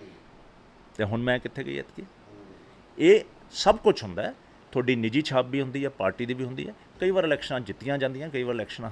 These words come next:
ਹਾਰੀਆਂ ਜਾਂਦੀਆਂ। ਵੱਡੇ ਡਾਕਟਰ ਮਨਮੋਹਨ ਸਿੰਘ ਤੋਂ ਮੈਂ ਇੱਜ਼ਤ ਮਾਣ ਪ੍ਰਾਪਤ ਕਰਨ ਵਾਲਾ ਲੀਡਰ ਥੋੜ੍ਹੇ ਆ, ਬਿਰਲੇ ਆ ਇਸ ਦੇਸ਼ ਦੇ ਵਿੱਚ। ਡਾਕਟਰ ਸਾਹਿਬ ਇਲੈਕਸ਼ਨ ਹਾਰ ਗਏ ਸੀ।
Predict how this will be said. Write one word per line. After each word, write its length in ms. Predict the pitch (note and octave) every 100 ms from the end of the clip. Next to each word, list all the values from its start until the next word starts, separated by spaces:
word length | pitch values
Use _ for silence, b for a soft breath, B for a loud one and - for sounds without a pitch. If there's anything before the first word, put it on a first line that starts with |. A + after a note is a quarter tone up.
| F#2
ਹਾਰੀਆਂ 280 | D#2+ F2+ A2
ਜਾਂਦੀਆਂ। 340 | G2 F#2+ B2+ F3+ B B G2
ਵੱਡੇ 260 | G#2+ A2 - B B
ਡਾਕਟਰ 260 | A#2+ - D3+
ਮਨਮੋਹਨ 360 | C3 C3 E3
ਸਿੰਘ 260 | - D#3+ D3+ -
ਤੋਂ 200 | D3+ C#3+ - - -
ਮੈਂ 420 | G#2+ A2+ C3 C#3 E3+ - - - - - - - - - - - - -
ਇੱਜ਼ਤ 520 | E3+ C3 C#3+ E3+ - - - - A2+
ਮਾਣ 360 | A#2 A#2+ C#3
ਪ੍ਰਾਪਤ 420 | - C#3+ C3+ -
ਕਰਨ 240 | C3 B2 B2
ਵਾਲਾ 180 | A#2+ A#2+
ਲੀਡਰ 320 | A2+ G2 - - -
ਥੋੜ੍ਹੇ 300 | D#3+ C#3 F2
ਆ, 60 |
ਬਿਰਲੇ 420 | E2+ B2 A#2+ A2
ਆ 40 | F#2+
ਇਸ 140 | -
ਦੇਸ਼ 240 | G#2 F2+ -
ਦੇ 120 | F2+
ਵਿੱਚ। 240 | E2+ - B B B -
ਡਾਕਟਰ 240 | B2 -
ਸਾਹਿਬ 200 | C#3+ D#3
ਇਲੈਕਸ਼ਨ 300 | D3+ - C3+
ਹਾਰ 180 | A#2 A#2
ਗਏ 100 | A#2
ਸੀ। 180 | -